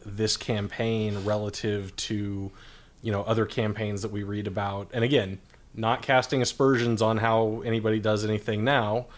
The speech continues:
um, but this is really what unconventional warfare was envisioned as. You get in there, you work with the populace, you build up a militia, and, you know, kind of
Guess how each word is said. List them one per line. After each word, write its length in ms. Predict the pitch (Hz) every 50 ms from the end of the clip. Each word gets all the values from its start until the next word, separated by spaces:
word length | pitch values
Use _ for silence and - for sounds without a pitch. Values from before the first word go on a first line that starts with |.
| - - - - - - -
um, 480 | - 110 101 101 95 95 98 98 95 - - - 120 - -
but 320 | 135 117 113 110 110 110 - - - - - - - - -
this 300 | 117 113 113 135 143 -
is 140 | 175 147 120
really 560 | 120 113 123 127 123 120 120 120 117 110 110 110 104 -
what 600 | - 107 104 104 104 107 110 117 120 120 120 - - - - - - - - - - - - - - - - -
unconventional 680 | 123 123 120 - 127 117 113 113 110 - - 117 104
warfare 720 | 107 120 147 170 156 - - 113 98 98 98 98 98 98
was 280 | 104 104 110 113 110 107
envisioned 500 | 113 117 117 143 180 185 135 113 104 98
as. 380 | 92 85 80 78 - - - -
You 100 | 113 107
get 220 | 107 120 117 120
in 160 | 131 127 127
there, 300 | 127 123 120 120 120 117
you 160 | 110 104 101
work 260 | 104 107 113 113 - -
with 80 | 135
the 80 | 113 127
populace, 640 | - - 120 110 110 - 120 107 110 110 107 - -
you 100 | 110 104
build 260 | 98 104 107 107 107
up 160 | 113 113 -
a 60 | 123 117
militia, 680 | 120 117 113 113 117 113 - - 117 113 110 110 110 110 - - - - - - - - - - -
and, 720 | - 113 110 107 104 101 101 104 104 101 101 98 92 - - - - - -
you 120 | 127 117
know, 160 | 104 101 98 98
kind 300 | - - - 120 113 110
of 200 | 101 98 107